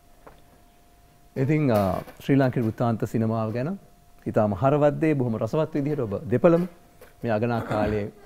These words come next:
වැඩි වැඩියෙන් පාවිච්චි කරලා අපිත් එක්ක බෙදා හදාගත්තා. ඒ කාලේ තමයි මේ අවසන් වෙන්නේ. එහෙනම්, අ, ප්‍රවීණ සිනමා විචාරගාමිනී වෙරගම් මැතිතුමනි, ඒ වගේම සම්මානීය චිත්‍රපට නිෂ්පාදක ආචාර්ය බන්දුල ගුණවර්ධන මැතිතුමනි, ඔබ සමග ඉතින් දැනුම් ලද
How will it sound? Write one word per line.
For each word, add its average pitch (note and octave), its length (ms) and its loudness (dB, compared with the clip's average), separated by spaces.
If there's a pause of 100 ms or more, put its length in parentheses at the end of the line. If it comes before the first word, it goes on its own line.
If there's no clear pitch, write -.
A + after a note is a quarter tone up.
(120)
වැඩි A#2 220 -4
වැඩියෙන් G#2 260 -2
පාවිච්චි A#2 400 -2
කරලා A#2+ 220 0
අපිත් G#2+ 200 -6
එක්ක A2 120 0
බෙදා G2+ 200 -2
හදාගත්තා. G#2 720 0
ඒ C#3+ 120 0
කාලේ D#3+ 280 4
තමයි C3+ 240 0
මේ A#2 120 0
අවසන් C#3+ 320 0
වෙන්නේ. E3 200 0
එහෙනම්, E3 140 0 (520)
අ, A2 120 0 (560)
ප්‍රවීණ C#3 300 2
සිනමා A#2 300 -2
විචාරගාමිනී G#2 600 -4
වෙරගම් F#2+ 240 -4
මැතිතුමනි, E3 480 0
ඒ C3 120 0
වගේම A2+ 340 -2
සම්මානීය G#2+ 460 -4
චිත්‍රපට F#2+ 320 -6
නිෂ්පාදක D#3 500 0 (280)
ආචාර්ය A2 360 -2
බන්දුල G#2+ 240 -4
ගුණවර්ධන C3 300 0
මැතිතුමනි, E3+ 440 -2 (360)
ඔබ B2 140 -2
සමග B2 200 2
ඉතින් G#2+ 220 -2
දැනුම් G#2+ 260 -4
ලද G#2+ 160 0